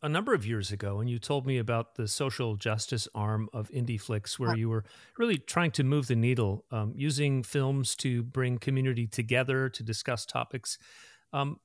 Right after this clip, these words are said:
Speaker 1: wh-, when, I forgot to ask you, when, when was IndieFlix founded? What year
Speaker 2: Hmm.
Speaker 1: was that again?
Speaker 2: Well, so D V D On Demand launched in July of two thousand five. Oh, no, October
Speaker 1: Wow.
Speaker 2: twenty-third of two thousand five.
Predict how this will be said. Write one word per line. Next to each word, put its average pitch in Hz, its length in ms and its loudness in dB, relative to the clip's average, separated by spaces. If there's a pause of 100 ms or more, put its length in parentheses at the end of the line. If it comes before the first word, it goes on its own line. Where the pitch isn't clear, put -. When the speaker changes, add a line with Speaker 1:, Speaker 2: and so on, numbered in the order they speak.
Speaker 1:
wh-, - 380 -12
when, 247 320 0 (240)
I 156 240 0
forgot 214 300 -2
to 170 100 -2
ask 180 220 0
you, 147 80 4
when, 170 340 0
when 180 240 4
was 180 220 4
IndieFlix 135 760 0
founded? 123 380 2
What 131 160 -2
year 226 120 6
Speaker 2:
Hmm. 175 40 6
Speaker 1:
was 156 120 -2
that 151 120 -4
again? 156 280 -4 (800)
Speaker 2:
Well, 190 460 6
so 185 400 10
D 214 140 2
V 233 100 2
D 208 180 4
On 196 160 8
Demand 190 400 4
launched 180 560 6
in 180 220 2
July 175 760 8
of - 160 -6
two - 240 0
thousand 170 500 2
five. - 400 0 (200)
Oh, 214 60 12
no, 226 140 12
October 202 760 10
Speaker 1:
Wow. 120 240 -4
Speaker 2:
twenty-third 214 920 4
of 175 160 -2
two - 180 0
thousand 170 440 4
five. 101 380 0